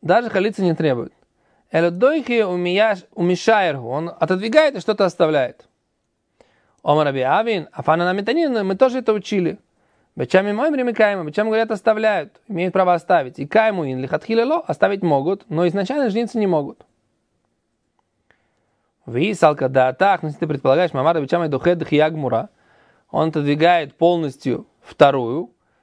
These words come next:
Зе ясе Мамар вейтхе, это может сделать Мамар, это отодвинет вторую, в зе ясе Мамар, это отодвинет вторую.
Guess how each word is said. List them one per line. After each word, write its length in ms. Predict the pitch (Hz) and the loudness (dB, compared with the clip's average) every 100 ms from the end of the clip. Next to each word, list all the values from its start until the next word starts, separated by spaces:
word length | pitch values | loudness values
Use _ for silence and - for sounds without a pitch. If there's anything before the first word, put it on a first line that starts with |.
| _ | _
Зе 260 | 123 156 208 | -2 0 2
ясе 300 | 185 165 190 | 2 0 -2
Мамар 280 | 175 156 151 | 0 0 0
вейтхе, 340 | 160 151 131 | -2 0 -2
это 140 | 123 147 | 0 0
может 160 | 160 | 0
сделать 200 | 160 170 | 0 0
Мамар, 320 | 170 156 135 | 0 0 0
это 160 | 143 151 | 0 -2
отодвинет 280 | 147 156 156 | -2 -4 -2
вторую, 380 | - 190 226 202 | 0 2 0 -2
в 100 | 180 | -4
зе 140 | 208 | -2
ясе 240 | 214 208 | -2 -2
Мамар, 260 | 226 247 311 | -2 0 0
это 160 | 226 180 | -2 -4
отодвинет 280 | 190 220 | -4 -6
вторую. 420 | - 233 254 214 | -2 0 0 -2